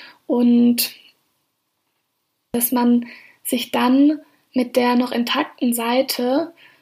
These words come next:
also dem weiblichen und männlichen, je nachdem, wo man's eben hat, so aussöhnt, dass alle Möglichkeiten ausschöpfen kann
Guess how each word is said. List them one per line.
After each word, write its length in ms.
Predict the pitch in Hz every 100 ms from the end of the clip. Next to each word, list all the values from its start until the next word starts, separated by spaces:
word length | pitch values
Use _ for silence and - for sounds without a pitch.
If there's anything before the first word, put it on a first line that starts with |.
| _ -
also 440 | 247 240 247 240
dem 420 | 240 240 240 240
weiblichen 540 | 240 285 302 294 277 269
und 240 | 247 240
männlichen, 480 | 247 277 277 262 247
je 80 | 247
nachdem, 380 | 247 - 254
wo 60 | 254
man's 220 | 247 240
eben 360 | - 247 240 233
hat, 380 | 269 277 - - - - -
so 280 | - 269
aussöhnt, 1040 | - 247 285 285 - 247 247 262 311 - - - - - -
dass 500 | 262 247 - - - -
alle 260 | 269 285
Möglichkeiten 720 | 254 254 262 254 - 240 262
ausschöpfen 1160 | - 247 269 - - - - 233 233 - 226 226
kann 520 | - 226 226 226 233